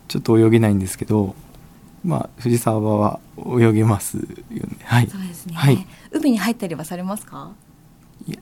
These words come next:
Speaker 1: 入らないですね。
Speaker 2: 入らないですか？
Speaker 1: はい。
Speaker 2: 入らないんですね。
Speaker 1: はい。
Speaker 2: わかりました。ありがとうございます。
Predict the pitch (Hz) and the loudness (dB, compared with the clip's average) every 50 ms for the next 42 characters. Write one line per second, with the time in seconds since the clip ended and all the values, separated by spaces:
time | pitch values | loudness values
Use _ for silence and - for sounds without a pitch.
0 | _ _ - - - 147 143 151 147 143 151 139 135 123 120 127 - 330 330 - | _ _ -12 -4 0 2 4 6 6 6 8 8 8 8 8 8 8 8 10 10
1 | 165 156 135 - - - - - 180 165 135 123 - - - - 233 262 381 381 | 12 12 12 12 10 8 6 6 8 8 6 6 0 -2 -2 0 0 2 2 2
2 | 208 165 156 147 143 156 127 120 185 202 220 226 220 208 - 185 180 180 147 165 | 0 0 -2 0 0 2 2 2 0 0 0 0 0 -2 -4 -8 -12 -8 -4 -2
3 | 185 190 190 - - - 180 175 170 160 147 - - - - - - - - - | -2 -2 -2 -4 -6 -4 -2 0 0 0 -2 -4 -8 -14 -16 -16 -16 -14 -10 -10
4 | 156 160 175 160 160 165 165 165 170 170 175 190 202 214 214 - | -10 -8 -10 -10 -8 -6 -6 -4 -4 -4 -2 -2 -2 -2 -4 -8